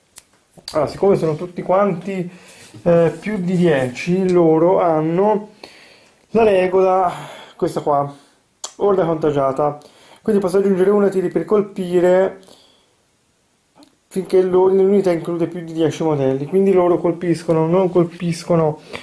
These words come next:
al cinque, colpiscono al quattro e poi feriscono al cinque. Quindi al quattro i primi sette.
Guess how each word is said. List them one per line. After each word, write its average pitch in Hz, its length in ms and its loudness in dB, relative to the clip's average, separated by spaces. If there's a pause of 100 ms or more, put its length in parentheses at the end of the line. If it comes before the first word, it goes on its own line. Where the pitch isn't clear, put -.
(220)
al 185 240 2
cinque, 214 800 0
colpiscono 175 560 -2
al 175 160 0
quattro 180 640 -2
e 180 140 -4
poi 170 160 -2
feriscono 160 420 -2
al 143 140 -4
cinque. - 460 -14 (200)
Quindi 156 440 -6
al 170 220 -2
quattro 180 600 -2
i 180 100 -8
primi 185 380 -4
sette. - 1000 -4